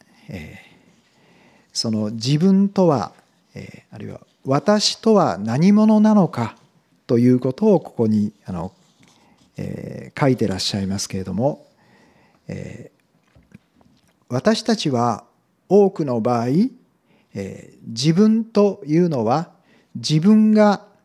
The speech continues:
どれだけのことをしたか、それが、まあ、自分の価値だというふうに考えがちだと思います。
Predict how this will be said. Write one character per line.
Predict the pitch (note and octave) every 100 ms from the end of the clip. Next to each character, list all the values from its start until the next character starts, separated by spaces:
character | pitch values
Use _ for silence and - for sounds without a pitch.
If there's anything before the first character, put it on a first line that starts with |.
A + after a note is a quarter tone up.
| _ _ _ _
ど | A2+ C3+ D#3
れ | A#3
だ | B3
け | B3+
の | C#4+ B3
こ | D#3
と | E3+ F#3+
を | B2+
し | G#2+ -
た | D#3+
か、 | D3+ G#2+ - _
そ | - - G#3
れ | A#3
が、 | B3 B3+ - -
ま | C#3+
あ、 |
自 | A#2 A#2+
分 | A#2+ C#3 B2+
の | D#3+ F#3+
価 | - F3+
値 | - B2+
だ | G#2+ - _ _ -
と | A#2+
い |
う | A#2
ふ | D3+
う |
に | F3+ C3
考 | - - C#3 C3+
え | C3 B2+
が | A#2 A#2+
ち | -
だ | E3+ F#3
と | C3+
思 | A2+ G#2
い |
ま | F#2 G2+
す。 | -